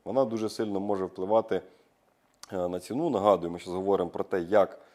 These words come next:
та чи інша певна ситуація впливає на, там,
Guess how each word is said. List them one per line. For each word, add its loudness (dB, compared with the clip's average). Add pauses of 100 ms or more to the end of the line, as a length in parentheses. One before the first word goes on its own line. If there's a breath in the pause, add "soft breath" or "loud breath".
(180 loud breath)
та 2
чи -10
інша -8
певна -4
ситуація -2
впливає 4 (360 loud breath)
на, 4
там, -10